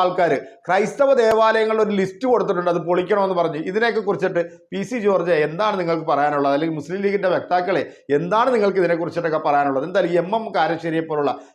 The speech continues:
ഇദ്ദേഹം പറഞ്ഞു വരുന്ന ഈ ഒരു വീഡിയോ, അത് പ്രിയപ്പെട്ട പ്രേക്ഷകരെ നിങ്ങളൊന്ന് കേൾക്കുക. കാരണം ഇന്നത്തെ രാഷ്ട്രീയം അങ്ങനെയാണ്. ഇവിടെ ഹിന്ദു രാഷ്ട്രമായി മാറിയാൽ ഏറ്റവും കൂടുതൽ അനുഭവിക്കാൻ പോകുന്നത് ഇവിടുത്തെ ഹിന്ദു സഹോദരങ്ങളും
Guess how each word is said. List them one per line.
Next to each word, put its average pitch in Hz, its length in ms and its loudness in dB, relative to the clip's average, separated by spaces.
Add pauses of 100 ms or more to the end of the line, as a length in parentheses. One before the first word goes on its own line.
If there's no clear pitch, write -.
(140)
ഇദ്ദേഹം 185 400 0
പറഞ്ഞു 165 280 2
വരുന്ന 156 260 -2
ഈ - 100 -6
ഒരു 147 80 -2 (120)
വീഡിയോ, 208 340 0 (280)
അത് 180 160 0
പ്രിയപ്പെട്ട 240 340 4
പ്രേക്ഷകരെ 214 400 2
നിങ്ങളൊന്ന് 196 340 -2
കേൾക്കുക. 180 300 0
കാരണം 160 200 0 (120)
ഇന്നത്തെ 196 320 -2 (100)
രാഷ്ട്രീയം 165 460 -2 (300)
അങ്ങനെയാണ്. 131 600 -2 (320)
ഇവിടെ 220 260 2 (280)
ഹിന്ദു 202 340 -2
രാഷ്ട്രമായി 180 560 0 (180)
മാറിയാൽ 196 480 2 (420)
ഏറ്റവും 190 360 -2
കൂടുതൽ 170 220 2 (100)
അനുഭവിക്കാൻ 175 640 0
പോകുന്നത് 156 360 -2 (360)
ഇവിടുത്തെ 147 340 0 (100)
ഹിന്ദു 147 300 -4 (120)
സഹോദരങ്ങളും 143 640 -2